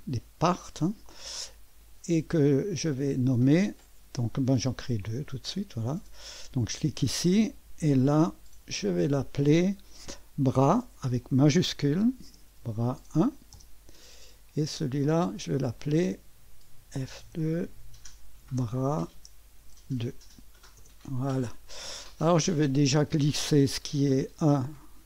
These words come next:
voilà, dans le part un et le body. Du cran deux dans le bras deux. Voilà, on a ça.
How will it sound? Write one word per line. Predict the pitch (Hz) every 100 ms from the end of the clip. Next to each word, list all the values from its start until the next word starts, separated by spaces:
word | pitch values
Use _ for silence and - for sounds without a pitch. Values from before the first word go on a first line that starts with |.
| - - - - - - -
voilà, | 120 123 165 - - - 139
dans | 139 139 -
le | 131 127 - - -
part | - 117 - -
un | 226 156 202 247 -
et | 151 147
le | 131
body. | 135 131 165 143 - - - - - - - - - - - - - - - - 214 -
Du | 143 127 117 110 107 110 104 -
cran | - 127
deux | 120 135 151 180 - 135
dans | 127 151
le | 143
bras | 120 120 123
deux. | 120 104 - - -
Voilà, | 135 120 254
on | 156 131
a | 123
ça. | -